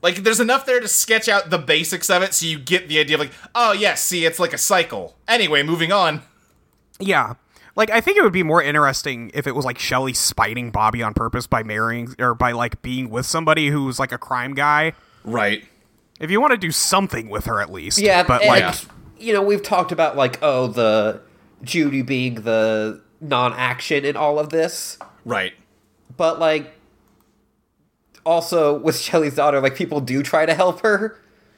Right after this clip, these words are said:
Speaker 2: Yeah, and she's
Speaker 1: Right,
Speaker 2: just
Speaker 1: yeah.
Speaker 2: like, "No, I'm good." Which,
Speaker 1: Yeah,
Speaker 2: you know,
Speaker 1: yeah.
Speaker 2: that's, it's a thing
Speaker 3: It,
Speaker 2: about
Speaker 3: it's a thing,
Speaker 2: people
Speaker 3: yeah,
Speaker 2: in
Speaker 3: but
Speaker 2: abusive relationships,
Speaker 1: Yes.
Speaker 2: but yeah.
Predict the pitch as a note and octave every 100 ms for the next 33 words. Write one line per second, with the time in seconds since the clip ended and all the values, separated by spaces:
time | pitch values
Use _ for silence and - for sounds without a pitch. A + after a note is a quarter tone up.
0 | _ _ - F#3+ C4+ A3+ E3 C4+ A#3+ C4
1 | B3+ C4 - E4+ E4+ C#4 D#3 D3 D3+ _
2 | _ _ B2+ - F#2 D#2+ E4+ C#4+ C#4+ D4
3 | - - G#3 - A#3+ A#3 F#3+ G#3 F#3+ D#3
4 | A#3+ A#3 - C4+ B3 G3 - G3 C3+ A#2+
5 | D#3 C#3 C3 A#2+ G#2+ G#2+ A2 - - G#2+
6 | - - - - -